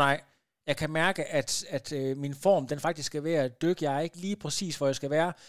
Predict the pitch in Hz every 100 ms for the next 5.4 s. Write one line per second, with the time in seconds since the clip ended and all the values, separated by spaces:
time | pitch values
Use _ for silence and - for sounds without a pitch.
0 | - - 180 196 208 202 202 180 - 196
1 | 202 160 180 156 135 160 180 180 202 165
2 | - 135 - 139 131 139 156 151 175 160
3 | 156 180 135 143 - 196 143 120 131 165
4 | 156 170 175 143 139 143 165 151 - 170
5 | 151 147 156